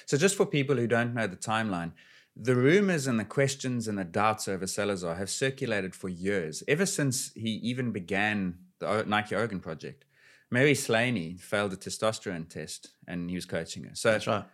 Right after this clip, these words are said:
Speaker 1: so the, the,
Speaker 2: That was
Speaker 1: it
Speaker 2: early
Speaker 1: goes way
Speaker 2: ninety-four,
Speaker 1: back.
Speaker 2: eh? Ninety-four, ninety-five.
Speaker 1: Yeah, that's right. And now in this usada report, by the way, Salazar's admitted that he was using testosterone in nineteen ninety-one while he was still active. So you can see how far back this goes. But from the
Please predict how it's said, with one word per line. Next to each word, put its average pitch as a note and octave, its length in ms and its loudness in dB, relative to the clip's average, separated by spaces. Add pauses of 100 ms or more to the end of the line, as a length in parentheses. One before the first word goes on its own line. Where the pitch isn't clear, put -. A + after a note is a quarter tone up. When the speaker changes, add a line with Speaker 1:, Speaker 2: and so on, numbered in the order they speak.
(140)
Speaker 1:
so B2 240 4 (140)
the, A2+ 340 2
the, A#2+ 480 6
Speaker 2:
That A2 100 0
was A2+ 120 4
Speaker 1:
it A#2 60 4
Speaker 2:
early A#2 80 6
Speaker 1:
goes A#2 340 6
way G3 240 6
Speaker 2:
ninety-four, A#2 240 4
Speaker 1:
back. G#2 140 -2
Speaker 2:
eh? F#2+ 40 -6 (160)
Ninety-four, A2+ 320 -6
ninety-five. G#2+ 480 -4
Speaker 1:
Yeah, B2+ 160 6
that's C#3 220 4
right. F#2+ 240 4
And A#2 120 2
now D3+ 200 6
in B2+ 100 4
this B2+ 160 2
usada C#3+ 360 2
report, G2+ 340 2
by G2 160 4
the F#2+ 80 2
way, G2 160 6
Salazar's G#2+ 880 0
admitted G2 420 -4
that F#2+ 80 -2
he A2+ 140 -2
was G#2 180 -2
using F#2+ 240 -2
testosterone G2 640 -4
in F#2 80 -2
nineteen F#2+ 340 -2
ninety-one F#2+ 640 -4 (540)
while G2 180 4
he G2 60 4
was F#2+ 120 -2
still F#2+ 220 -6 (180)
active. - 320 -4
So C3 220 4 (360)
you C3+ 100 -4
can D3+ 100 2
see A#3 140 2
how E3+ 140 6
far C3+ 220 4
back G#2+ 280 2
this F#2+ 140 -6
goes. F#2 300 2
But - 200 -2
from C3+ 180 2
the C3 220 6